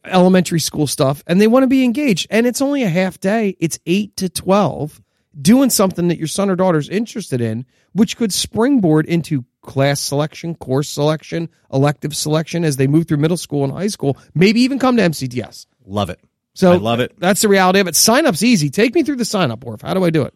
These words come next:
Speaker 2: Okay, so, um, on our website, just like you were signing up to, to go to one of our regular classes, um, there's a little banner that says "Apply Now." Okay,
Speaker 1: Mm-hmm.
Speaker 2: click on that banner,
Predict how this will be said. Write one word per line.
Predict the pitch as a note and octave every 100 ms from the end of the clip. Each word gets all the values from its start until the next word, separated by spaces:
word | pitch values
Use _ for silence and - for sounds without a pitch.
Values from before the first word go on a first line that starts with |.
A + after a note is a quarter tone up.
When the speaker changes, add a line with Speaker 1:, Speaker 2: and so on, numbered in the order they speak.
| _
Speaker 2:
Okay, | G3+ F#3
so, | - - F#3+ F3 -
um, | C3 C3 B2
on | C#3+ F3+
our | G#3+
website, | D#3 D3 - C3+ B2
just | F#2+ C#3
like | E3 D3+
you | C#3
were |
signing | B2 C3+ B2 A#2+
up | G#2+
to, | - A2 G2
to | - G#2+
go | G#2
to | G#2
one | G2 G2
of | F#2
our | F#2 F2
regular | F2 F#2 F#2
classes, | - F2+ D#2 - D2+ - _ _ _
um, | - F#2 F2+ E2+ E2 D#2+
there's | F#2+ F2+ F2+
a |
little | F2+ G2+
banner | E2+ F#2 F2+
that | E2+ -
says | E2
"Apply | D#2+ - E2+ D#2+
Now." | E2 C#2+ B1+ _ _
Okay, | B2 A2+
Speaker 1:
Mm-hmm. | D3
Speaker 2:
click | E3 B2+ A#2+
on | C#3+
that | D3 A#2
banner, | F2+ E2+